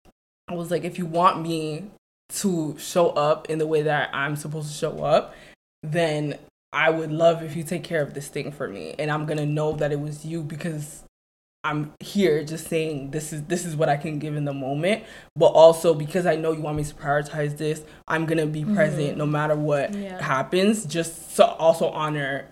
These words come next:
Speaker 1: you."
Speaker 2: Yeah.
Speaker 1: And the next day, they call me and they're like, "Okay, you know, there's one apartment that's available, but it's this price."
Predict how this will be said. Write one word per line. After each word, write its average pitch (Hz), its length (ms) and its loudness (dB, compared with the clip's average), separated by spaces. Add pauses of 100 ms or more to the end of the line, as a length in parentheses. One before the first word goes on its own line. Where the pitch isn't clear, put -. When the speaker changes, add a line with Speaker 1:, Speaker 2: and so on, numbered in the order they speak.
Speaker 1:
you." 165 400 -6 (240)
Speaker 2:
Yeah. 165 400 -12 (320)
Speaker 1:
And 160 280 0
the 165 100 0
next 147 420 -4
day, 175 460 2 (360)
they 160 80 0
call 190 360 10
me 156 360 -2
and 170 180 -8
they're 156 160 0
like, 147 280 0 (460)
"Okay, 175 360 4
you 165 140 -4
know, 151 240 2
there's 151 260 -6
one 170 220 0
apartment 160 640 0 (280)
that's 170 220 -6
available, 151 840 4 (160)
but 151 280 2
it's 175 160 -4
this 165 260 -4
price." - 640 -2